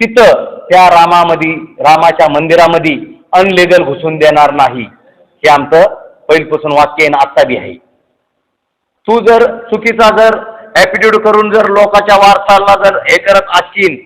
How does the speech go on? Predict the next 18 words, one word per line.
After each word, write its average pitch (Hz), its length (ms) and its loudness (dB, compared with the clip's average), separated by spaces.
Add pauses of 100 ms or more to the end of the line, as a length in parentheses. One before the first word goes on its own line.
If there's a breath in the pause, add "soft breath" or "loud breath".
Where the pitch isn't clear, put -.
(320)
आणि 151 120 -6
लोकांच्या 185 400 2
वारसामध्ये 185 560 0
जर 185 140 0
स्वतःला 180 460 -2
मालक 175 420 -2
म्हणत 165 280 -4
असशील 156 600 -8 (140)
तर 151 40 -4
तू 175 160 -6
असे 156 260 0
कितीतरी 202 800 -6 (460)
अपराधी 185 440 0
केलेले 175 400 0
हे 156 120 2
आम्हाला 165 380 2
माहीत 151 300 -2
आहे, 170 520 -2